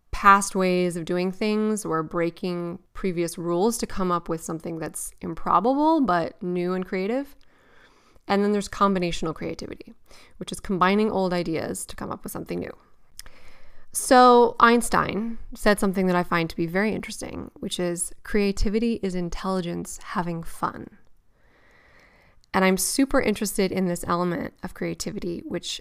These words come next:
has to do with play or playfulness, fun, flow, a kind of unstructured, unpressured element to it. And Brené Brown identifies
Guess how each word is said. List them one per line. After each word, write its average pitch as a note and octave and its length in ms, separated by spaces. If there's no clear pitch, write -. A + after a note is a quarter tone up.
has - 300
to G3 120
do E3+ 440
with F3 400
play F3+ 640
or A#3 100
playfulness, A3+ 1000
fun, A3 720
flow, A3+ 1000
a G#3 80
kind G3 200
of F#3 120
unstructured, G3+ 920
unpressured F3+ 840
element - 480
to - 140
it. - 240
And G#3 140
Brené B3+ 240
Brown A3+ 320
identifies F3+ 800